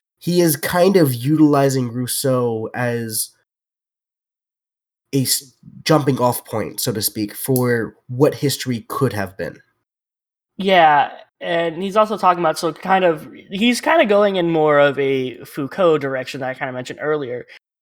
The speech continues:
Speaker 2: Uh, the basic idea is this, that in order to understand history, we must look at it through many different lenses. Then, at, only at that point, then we can come to a synthesis of what history might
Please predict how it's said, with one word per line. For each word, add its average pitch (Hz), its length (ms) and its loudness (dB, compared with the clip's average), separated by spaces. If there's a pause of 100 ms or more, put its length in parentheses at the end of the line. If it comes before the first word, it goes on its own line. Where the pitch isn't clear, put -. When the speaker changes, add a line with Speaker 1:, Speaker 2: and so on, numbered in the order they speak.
(160)
Speaker 2:
Uh, 160 220 -2
the 175 140 0
basic 226 380 4
idea 151 480 6
is 120 300 -2
this, - 440 -14 (160)
that 135 420 0 (300)
in 165 100 -2
order 208 220 4
to 185 80 2
understand 170 400 0
history, 165 280 -2
we 143 120 -2
must 143 280 -2
look 139 180 -6
at - 120 -6
it 135 340 -10
through 135 440 -6
many 143 640 -2
different 131 420 -8
lenses. 123 560 -12
Then, 131 260 -6 (180)
at, 135 240 -4
only 190 280 4
at 151 120 -2
that 156 300 2
point, 165 300 2 (480)
then 151 160 2
we 156 100 0
can 156 120 -12
come 156 180 0
to 147 80 -4
a 135 60 -4
synthesis 147 760 -4
of 131 360 -4
what 147 200 -2
history 139 400 -6
might 123 440 -6